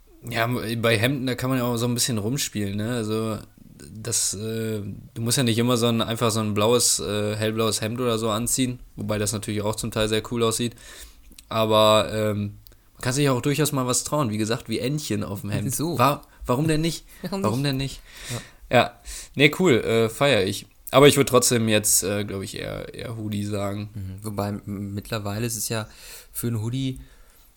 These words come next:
Speaker 2: zumindest tagsüber schon fast zu viel, ne?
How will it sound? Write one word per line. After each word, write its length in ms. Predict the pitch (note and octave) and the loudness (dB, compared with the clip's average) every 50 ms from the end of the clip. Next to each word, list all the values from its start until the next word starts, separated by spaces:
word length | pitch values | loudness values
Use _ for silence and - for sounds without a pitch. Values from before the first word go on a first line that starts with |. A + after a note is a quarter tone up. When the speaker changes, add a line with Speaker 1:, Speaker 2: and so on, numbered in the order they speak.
| - - - | -20 -20 -12
Speaker 2:
zumindest 420 | - - A#2 A2+ A2+ A#2 A2 - - | -8 -6 -4 -4 -2 -2 -2 -4 -2
tagsüber 460 | G#2+ G#2+ A#2 - - - B2 B2 A#2 | -4 -4 -4 -4 -4 -4 -4 -4 -4
schon 400 | - - A#2+ A#2 A#2 A#2 B2 A#2+ - - | -4 -4 -4 -4 -4 -4 -6 -8 -10 -12
fast 400 | - - - A#2+ - - - - | -12 -10 -6 -4 -2 -2 -2 -4
zu 120 | - - | -6 -4
viel, 380 | A#2+ - - C#3 C#3+ D3 B2 G2 | -4 -4 -4 -2 -2 -2 -2 -2
ne? 220 | F#2+ A#2 C#3+ D3+ | -2 -4 -6 -6